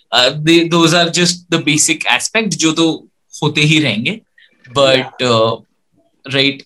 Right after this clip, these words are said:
Speaker 1: तो ये सब भी
Speaker 2: And
Speaker 1: आप डिसेंट्रलाइज्ड फाइनेंस में कर सकते हो। आपको
Speaker 2: And
Speaker 1: बैंक की जरूरत नहीं है बैंकिंग करने के लिए,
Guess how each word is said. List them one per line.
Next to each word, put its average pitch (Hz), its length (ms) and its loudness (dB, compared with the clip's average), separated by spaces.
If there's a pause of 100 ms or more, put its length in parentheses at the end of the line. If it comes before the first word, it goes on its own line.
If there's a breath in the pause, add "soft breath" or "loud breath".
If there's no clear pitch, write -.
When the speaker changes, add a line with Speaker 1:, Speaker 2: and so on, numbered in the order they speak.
(140)
Speaker 1:
तो 139 180 -2
ये 139 200 2
सब 139 200 -2
भी 147 180 -6
Speaker 2:
And 139 80 2
Speaker 1:
आप 127 200 -2
डिसेंट्रलाइज्ड 120 760 -2
फाइनेंस 107 480 2
में 107 80 -2
कर 101 140 -2
सकते - 220 -4
हो। 127 60 0
आपको - 120 -8
Speaker 2:
And 151 100 -2
Speaker 1:
बैंक 147 240 -2
की 165 60 -4
जरूरत 143 380 0
नहीं 139 140 -4
है 135 60 -2
बैंकिंग 107 580 -4
करने 98 280 -4
के 95 140 -12
लिए, 98 160 -14